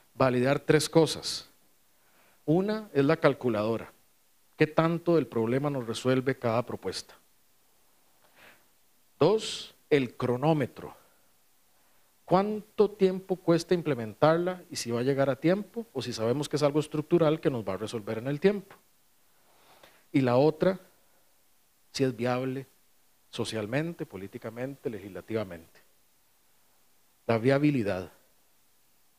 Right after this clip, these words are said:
Este espacio es una herramienta social, política y económica de Costa Rica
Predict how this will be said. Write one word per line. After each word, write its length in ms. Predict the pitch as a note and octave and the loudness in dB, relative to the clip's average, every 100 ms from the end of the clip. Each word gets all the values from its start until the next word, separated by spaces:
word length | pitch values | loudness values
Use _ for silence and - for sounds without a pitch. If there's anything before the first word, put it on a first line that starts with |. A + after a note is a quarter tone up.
| _ _ _ _ _ _ | _ _ _ _ _ _
Este 420 | F3+ A3 - - | 0 0 -4 -6
espacio 560 | A2 - D3 C3+ - E3+ - _ _ _ _ _ _ _ _ _ _ _ _ _ _ _ _ _ | -6 2 2 2 -4 -14 -16 _ _ _ _ _ _ _ _ _ _ _ _ _ _ _ _ _
es 120 | B2 | -6
una 180 | D#3 D#3+ | -2 0
herramienta 840 | C#3+ C#3 C3+ C3+ D#3+ D3+ B2 G#2 | 0 0 -2 0 0 0 -4 -6
social, 760 | F2 A2 G2 C#3+ D3+ F#3+ G3 G3 _ | -6 -10 -6 0 2 2 -2 -8 _
política 680 | A2+ B2+ E3 - F3+ - E3+ | 0 2 0 -2 -10 -4 -2
y 40 | |
económica 680 | B2+ A#2+ C#3 D#3+ C#3 - G#2 | -2 -4 -2 -2 -4 -4 -6
de 120 | F#2 | -2
Costa 380 | - E3 - D#3 | 0 0 0 -2
Rica 380 | C3+ C#3 D3+ | 0 -2 -6